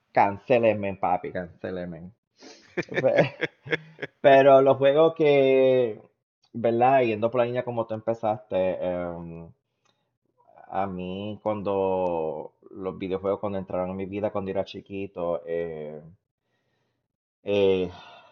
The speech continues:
Speaker 1: yo llegué a, a jugar lo que todo el mundo juega, Mario, eh, Nintendo, Donkey Kong, eh, Zelda, Mega Man, de todos esos juegos que uno jugaba. Yo, y,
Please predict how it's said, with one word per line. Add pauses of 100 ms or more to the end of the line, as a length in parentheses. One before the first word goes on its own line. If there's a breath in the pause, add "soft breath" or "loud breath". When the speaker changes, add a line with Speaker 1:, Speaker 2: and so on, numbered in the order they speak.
(140 loud breath)
Speaker 1:
yo
llegué
a,
a
jugar
lo
que
todo
el
mundo
juega,
Mario,
eh,
Nintendo,
Donkey
Kong,
eh, (160)
Zelda,
Mega
Man, (140)
de
todos
esos
juegos
que
uno
jugaba. (440)
Yo, (100)
y,